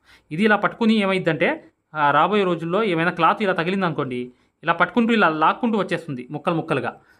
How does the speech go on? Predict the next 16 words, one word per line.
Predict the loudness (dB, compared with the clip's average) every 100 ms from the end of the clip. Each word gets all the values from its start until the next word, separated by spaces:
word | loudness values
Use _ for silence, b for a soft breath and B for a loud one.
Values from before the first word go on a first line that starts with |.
| b
అందుకని | -4 0 2 2 0 -2 -12 _ -6
ఇలా | 0 2 2 -4 -20 -20 _ -10
చివర్లో | -2 -2 2 0
ఒక | 2 2
మొనలాగా | 0 0 0 2 2 2
రాకూడదు, | 0 0 -4 -8 -10
అంటే | -4 -2
ఒక | 0
ముక్కలాగా | -2 0 2 2 0
ఇలా | -2 -4
కట్ | -4 -4
చేసేటప్పుడు | -4 -4 -4 -4 -4
ఈ | -4
ముక్కలు | -6 0 2
అనేవి, | 2 -2
జర్దోసి | -4 -6 -4 -4 -4 -6 -8